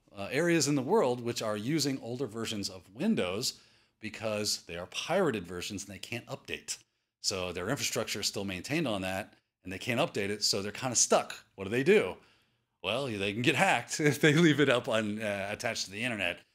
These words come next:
So it's still a viable thing. It's something that we still see, uh, in the, in the real world and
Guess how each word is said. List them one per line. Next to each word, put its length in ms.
So 200
it's 140
still 260
a 40
viable 360
thing. 260
It's 100
something 220
that 80
we 80
still 180
see, 480
uh, 180
in 120
the, 260
in 120
the 100
real 240
world 280
and 220